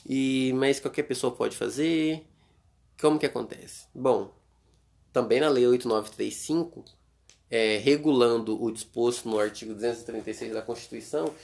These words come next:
ela diz que, em seu artigo quatorze, que a delegação para o exercício da atividade notarial e de registro,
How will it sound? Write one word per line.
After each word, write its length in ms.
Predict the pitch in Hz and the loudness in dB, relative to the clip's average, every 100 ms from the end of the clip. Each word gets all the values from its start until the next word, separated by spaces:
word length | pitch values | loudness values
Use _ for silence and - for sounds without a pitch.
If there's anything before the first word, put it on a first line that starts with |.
| - _ | -20 _
ela 240 | 120 123 120 | 0 0 0
diz 260 | 143 156 | -2 -6
que, 120 | - | -4
em 140 | 107 110 | -6 -4
seu 180 | - 120 | -2 -2
artigo 380 | 120 - 131 | -2 -6 -12
quatorze, 520 | 123 143 113 95 - - _ _ _ _ _ _ _ | -2 -2 -2 -10 -12 -20 _ _ _ _ _ _ _
que 100 | 120 | -2
a 60 | 110 | 2
delegação 640 | 117 123 117 110 - 170 | 2 2 0 0 -4 -2
para 140 | 151 | -2
o 40 | 123 | 0
exercício 460 | 120 117 - 123 | -2 -4 -8 -6
da 60 | 120 | -6
atividade 480 | 113 113 110 107 113 | -6 -4 -2 -2 -2
notarial 460 | 110 107 104 101 | -2 -2 -2 -2
e 60 | 104 | -4
de 80 | 104 | -6
registro, 540 | 104 104 147 156 - | -8 -6 -8 -10 -14